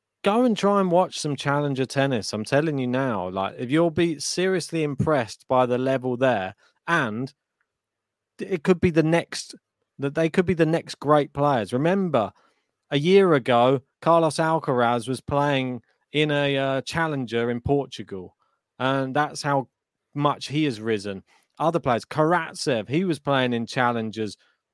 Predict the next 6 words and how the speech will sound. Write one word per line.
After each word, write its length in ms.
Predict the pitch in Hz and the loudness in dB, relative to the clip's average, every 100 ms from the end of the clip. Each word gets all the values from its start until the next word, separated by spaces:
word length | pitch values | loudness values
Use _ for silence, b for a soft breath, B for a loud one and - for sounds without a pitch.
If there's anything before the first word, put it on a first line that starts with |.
| _ | _
well, 180 | 220 123 _ - | -4 -4 _ -4
like, 200 | 156 151 | -4 -2
a, 60 | 143 143 - - | -6 -10 -12 -2
eighteen 360 | 151 - 156 151 | -2 0 -2 0
months 300 | 160 160 135 | -2 -4 -6
ago. 360 | 113 104 92 | -2 -2 -4